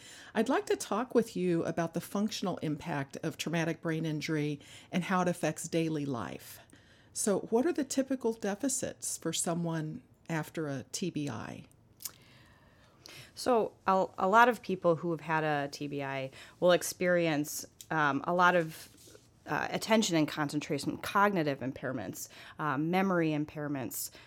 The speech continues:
Speaker 2: Um, they can be irritable or have difficulties with impulse control or behavior. Um, and so these are people that really do need to follow up, um,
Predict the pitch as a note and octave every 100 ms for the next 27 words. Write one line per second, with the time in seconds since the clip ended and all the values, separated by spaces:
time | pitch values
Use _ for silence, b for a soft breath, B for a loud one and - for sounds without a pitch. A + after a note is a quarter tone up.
0 | B - D#3+ D#3 D3+ D3+ D3+ - _ _
1 | _ _ _ - E3+ F#3 F#3 - G#3+ G#3
2 | F3+ D#3 C#3+ C#3 C#3+ E3 E3+ D#3+ F3 F3+
3 | F#3 F3 E3 D#3+ D#3+ D#3 E3 - - A3
4 | A#3 - D#3+ - D#3+ - D#3 D3 D3 D3+
5 | D3+ F3+ F#3 D#3 C3+ - - B B B
6 | B E3+ D#3 D3+ D3+ D3+ - - F3 -
7 | D#3+ D#3 D#3 E3+ D#3+ D#3 D#3 - - G3+
8 | F3 E3 C3 F#3 F3+ F3 F3 F3+ E3+ D#3
9 | C#3+ - D#3+ E3 E3 D#3+ - - B B
10 | B B E3 D#3 D#3 C#3+ D#3+